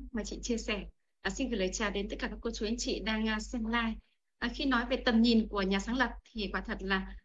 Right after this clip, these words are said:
à, cũng, ờ, các, ờ, anh chị em trong đây đã đưa ra một số câu chuyện nói về tầm nhìn để chúng ta thấy được là, à, những con người họ thành công, trước hết là họ phải có cái tầm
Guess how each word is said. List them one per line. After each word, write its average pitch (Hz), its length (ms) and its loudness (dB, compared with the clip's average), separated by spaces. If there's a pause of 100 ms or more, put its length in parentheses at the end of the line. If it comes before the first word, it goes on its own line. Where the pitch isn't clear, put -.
(120)
à, 233 140 -6
cũng, 320 340 -6 (120)
ờ, 262 220 -2 (100)
các, - 160 -12
ờ, 247 300 0 (380)
anh 262 140 0
chị - 100 -4
em 240 220 0
trong 254 200 2
đây 254 140 2
đã 277 440 -2
đưa 262 140 2
ra 254 200 2
một 220 160 0
số 220 200 -4
câu 262 140 0
chuyện - 320 -2
nói 196 160 2
về 254 120 -2
tầm 208 100 -2 (100)
nhìn 196 180 0
để 180 120 -4
chúng 220 120 -6
ta 226 120 -2
thấy 220 140 -2
được 208 180 -4
là, 175 160 -4 (480)
à, 208 160 -2
những 240 220 0
con 254 200 0
người 208 280 2 (460)
họ - 200 0
thành 202 200 0
công, 254 320 0 (120)
trước 339 160 -4
hết 392 140 -6 (120)
là 254 140 -6
họ - 220 -4
phải 196 80 -10
có 202 100 -4
cái 269 180 -8
tầm 226 80 -2